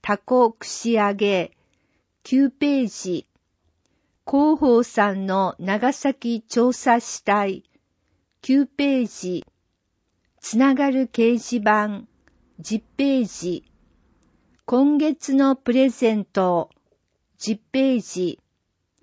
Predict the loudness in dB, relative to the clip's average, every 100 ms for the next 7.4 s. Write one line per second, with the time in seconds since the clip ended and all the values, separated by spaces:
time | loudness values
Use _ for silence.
0 | _ _ _ _ 2 4 4 4 4 4
1 | 0 -10 0 2 4 2 2 0 0 0
2 | 0 -2 0 2 2 0 0 0 0 2
3 | 2 2 0 0 2 2 2 0 -2 -6
4 | -4 0 0 0 -4 -4 -4 0 0 -2
5 | -12 -20 _ _ _ _ _ _ _ _
6 | -8 -2 2 2 -2 -12 -6 0 2 0
7 | -4 -6 -6 -6